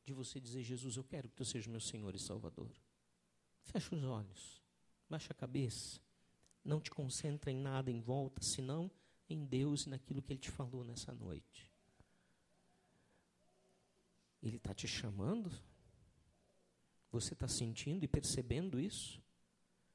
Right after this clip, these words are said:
Eu não tenho a menor dúvida que se Ele está te chamando, tu estás vendo. Porque quando Ele nos chama,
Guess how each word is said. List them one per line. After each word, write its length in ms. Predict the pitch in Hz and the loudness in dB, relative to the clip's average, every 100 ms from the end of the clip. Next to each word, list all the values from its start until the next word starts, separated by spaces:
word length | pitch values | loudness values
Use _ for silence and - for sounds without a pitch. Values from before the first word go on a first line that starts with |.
| _ _ _ _ 120 | _ _ _ _ 0
Eu 80 | |
não 140 | 151 180 | 2 2
tenho 220 | 151 156 | 0 0
a 20 | |
menor 300 | 135 131 165 | 0 0 -2
dúvida 360 | 156 147 131 120 | -2 -2 -2 -4
que 160 | - | -2
se 140 | 107 139 | -2 0
Ele 120 | 143 | 0
está 200 | 139 127 | 0 -2
te 100 | - | -2
chamando, 400 | - 120 120 131 | -2 0 0 -2
tu 140 | - 139 | -2 0
estás 640 | - - 120 - - - - _ | 0 0 -2 0 -2 -6 -12 _
vendo. 720 | 127 104 110 101 92 87 95 98 - - _ - - _ _ _ _ _ _ _ _ _ _ _ _ _ | -4 4 6 4 2 -4 -4 -6 -12 -20 _ -20 -20 _ _ _ _ _ _ _ _ _ _ _ _ _
Porque 240 | 113 - | 2 2
quando 320 | 120 110 110 110 | -2 -2 2 2
Ele 140 | 156 | 2
nos 160 | 139 - | 0 -2
chama, 420 | - 110 - | -2 -4 -4